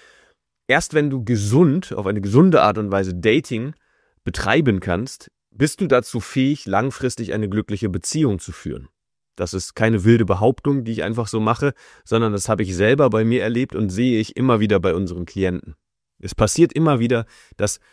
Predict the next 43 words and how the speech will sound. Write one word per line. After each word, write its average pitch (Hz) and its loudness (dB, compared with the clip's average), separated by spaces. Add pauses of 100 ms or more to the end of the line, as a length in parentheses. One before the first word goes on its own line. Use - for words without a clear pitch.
(140)
Männer 131 2
an 117 -2
einem 104 -2
Punkt 143 -2
in 107 -8
eine 104 -2
Beziehung 131 -4
gehen, 110 0 (680)
wo 120 4
Dating 156 4
für 147 -4
sie 131 0
noch 120 2
nicht 139 2
richtig 135 -2
gut 120 -2
läuft 101 0
und 117 -4
wo 113 -2
sie 107 0
noch 104 -2
kein 131 4
gesundes 117 2
Verhältnis 104 -2
zu 98 -8
Dating 90 0
haben. 90 0
Und 90 -4
ich - -6
kann 127 -4
das 123 -4
immer 123 2
wieder 101 2
beobachten, 87 -2 (280)
dass - -2
diese 131 0
Beziehungen 101 0
über 87 0
kurz 117 -2
oder 95 -2
lang 95 -2
in 87 -4
eine, 85 0